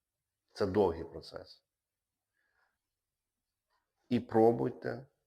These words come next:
рухливий спосіб життя. Більше пройдіться, пройдіться, не сідайте в машину їхати в магазин, пройдіться в магазин. Прогуляйтесь вечором, прогуляйтесь з дітьми, прогуляйтесь з друзями.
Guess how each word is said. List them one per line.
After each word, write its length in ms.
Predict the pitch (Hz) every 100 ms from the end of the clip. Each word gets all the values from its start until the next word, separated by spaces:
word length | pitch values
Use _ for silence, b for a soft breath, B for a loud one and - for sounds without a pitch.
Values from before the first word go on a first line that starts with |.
| _
рухливий 500 | 95 92 95 98 101
спосіб 500 | 101 - 92 - 87
життя. 420 | 85 92 - 85 _ _ _ _ _ _ _ _ _ _ _ -
Більше 420 | 95 156 165 170
пройдіться, 920 | 151 151 104 104 95 - - 85 - - _
пройдіться, 540 | 101 101 104 151 147 131
не 200 | 117 113
сідайте 500 | - 98 113 120 120
в 40 |
машину 420 | 110 - 117 110
їхати 480 | 95 101 98 95 95
в 40 |
магазин, 600 | 87 85 90 87 90 85 -
пройдіться 480 | 92 87 104 - 104
в 40 |
магазин. 560 | 98 92 90 92 92 85 _ _ _ _ _ _ _ _ _ _ _ _ _ _
Прогуляйтесь 720 | - 104 101 104 117 113 123
вечором, 540 | 95 101 98 95 92 90
прогуляйтесь 640 | 92 90 98 107 - 98
з 20 |
дітьми, 400 | 92 98 95 95
прогуляйтесь 640 | - 95 87 95 98 101 92
з 60 |
друзями. 440 | 92 107 95 87